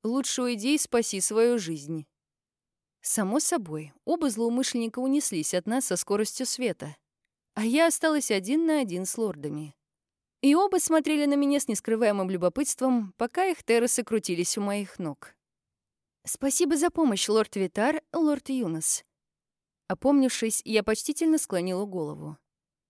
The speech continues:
«Так вот, почему ты согласился пойти со мной». Щёлкнул пальцами изумрудный, с уважением глянув на Эбонитового.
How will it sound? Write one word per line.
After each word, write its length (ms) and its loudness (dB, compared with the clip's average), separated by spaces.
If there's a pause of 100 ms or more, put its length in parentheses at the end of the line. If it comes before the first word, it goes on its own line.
(400)
«Так 240 -4
вот, 260 2
почему 400 -2
ты 120 -2
согласился 640 0
пойти 320 -4
со 180 -4
мной». 380 -8 (920)
Щёлкнул 480 -2
пальцами 520 -2
изумрудный, 760 -6
с 140 -6
уважением 560 2
глянув 380 -4
на 120 -4
Эбонитового. 720 -6